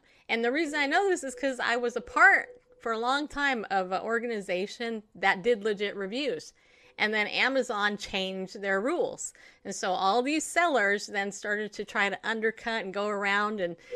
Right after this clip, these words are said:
and do all this other stuff. Well, this is, this is exactly what this is. This brushing scam is exactly that. I actually got, just last week, a woman from China contacted me through my Bible News Radio Facebook page wanting me to review products.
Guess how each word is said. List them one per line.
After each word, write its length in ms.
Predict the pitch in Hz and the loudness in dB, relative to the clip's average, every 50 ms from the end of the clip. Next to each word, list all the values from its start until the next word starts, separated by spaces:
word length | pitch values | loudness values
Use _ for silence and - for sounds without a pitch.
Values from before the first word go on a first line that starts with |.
| - - - | -10 -8 -6
and 140 | - 190 202 | -6 -4 0
do 100 | 220 220 | 0 0
all 160 | 208 208 208 | 2 2 0
this 140 | 208 208 - | -2 -2 -2
other 180 | 277 349 349 | -2 0 -2
stuff. 320 | 254 - - 185 175 175 - | -2 -2 -2 -4 -4 -4 -2
Well, 120 | 214 208 | -2 2
this 240 | 226 269 330 - - | 2 2 2 0 -2
is, 180 | 330 294 - - _ - | -2 -2 -2 -6 _ -6
this 260 | 196 262 330 - - | -4 -4 -2 0 0
is 180 | 370 311 214 | 0 0 2
exactly 560 | 226 233 196 190 208 202 214 208 - 254 247 247 | 0 0 0 2 4 4 4 4 4 0 0 2
what 180 | 240 254 233 | 2 0 0
this 220 | 247 277 269 - - | 0 -2 -2 -2 -4
is. 180 | 466 403 277 | -4 -4 -4
This 220 | - 208 202 196 - | -4 -6 -10 -10 -6
brushing 420 | - 208 214 262 - - 320 269 | -2 0 0 0 0 -2 -4 -4
scam 520 | 226 - - - 185 180 175 190 220 240 - - - - - - - - - - - - _ _ | -4 -6 -6 -6 -4 -2 -2 -2 -2 -4 -10 -14 -20 -20 -20 -20 -20 -20 -20 -20 -20 -20 _ _
is 180 | - 254 233 214 | 2 2 2 2
exactly 600 | 262 262 220 202 262 269 311 415 - - 294 262 | 0 -2 0 2 4 4 4 4 2 0 0 2
that. 200 | 208 185 170 - | 4 2 2 2
I 320 | - 233 320 403 508 523 508 | 4 4 6 6 6 4 2
actually 300 | 508 - - - 466 415 | 0 0 2 4 4 4
got, 420 | 254 202 220 220 240 269 339 - - - - - 262 | 4 4 4 6 8 8 6 6 4 -2 -12 -10 -2
just 320 | 254 381 440 - - - | 2 2 2 2 2 6
last 340 | - 370 453 453 403 - - | 8 10 10 10 8 6 2
week, 400 | 339 349 427 427 - - - - - _ - - - - - - - - - | 2 4 4 4 4 2 -2 -10 -16 _ -20 -18 -18 -18 -18 -20 -18 -10 -4
a 80 | - 226 | -2 0
woman 380 | 220 220 254 294 349 392 381 359 | 2 2 2 2 2 2 0 0
from 180 | - 403 359 | 0 -2 0
China 560 | - - 370 381 359 294 226 180 180 196 226 - | 2 4 6 6 6 6 4 4 2 2 0 -2
contacted 600 | - - 277 302 339 - 311 285 294 - 302 285 | 0 0 2 2 2 4 4 4 4 2 -2 -2
me 160 | 277 269 254 | 0 0 0
through 180 | - 285 285 262 | 0 -2 0 0
my 80 | 233 | 0
Bible 320 | 202 190 185 202 240 254 302 | 2 4 4 4 4 4 0
News 240 | 302 320 320 320 | -4 -4 -2 0
Radio 320 | - 285 294 294 311 339 339 | 0 0 0 0 0 -2 -2
Facebook 560 | - - 220 220 220 - - 190 180 180 - | -2 -2 -2 -2 -4 -4 -2 -4 -4 -4 -4
page 340 | - 196 175 185 190 190 - | -6 -4 -4 -2 -4 -4 -8
wanting 520 | 170 175 175 190 202 247 294 330 330 311 | -8 -6 -2 0 0 0 0 -2 -4 -4
me 160 | 302 330 320 | -4 -4 -4
to 160 | 294 - 330 294 | -4 -4 -4 -2
review 480 | 277 285 262 214 196 254 285 262 240 | -2 -2 -2 -2 -2 -2 -2 -2 -2
products. 720 | 226 - - 254 254 254 208 139 - - - - - - | -4 -2 0 2 2 2 2 0 -4 -6 -10 -14 -16 -16